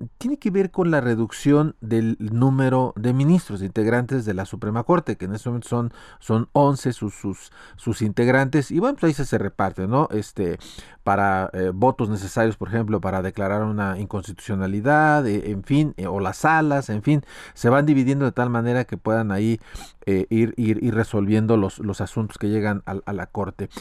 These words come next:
Y otra vez volvemos, el argumento oficial, y esto lo extrajimos directamente de la presentación que hizo Luisa María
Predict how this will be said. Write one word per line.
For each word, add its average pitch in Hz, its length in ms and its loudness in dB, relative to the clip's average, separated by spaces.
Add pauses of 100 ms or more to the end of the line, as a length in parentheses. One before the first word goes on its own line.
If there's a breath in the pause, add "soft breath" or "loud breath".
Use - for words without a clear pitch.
(180 loud breath)
Y 139 260 0
otra 139 300 2
vez 170 200 4
volvemos, 185 460 2
el 101 80 0
argumento 98 500 0
oficial, 143 540 2
y 98 180 -4
esto 110 260 -2
lo 117 140 2
extrajimos 147 600 0
directamente 117 580 -2
de 107 80 -2
la 92 160 -6
presentación 95 680 -4
que - 100 -8
hizo 117 200 -4
Luisa 101 280 -6
María 101 400 -4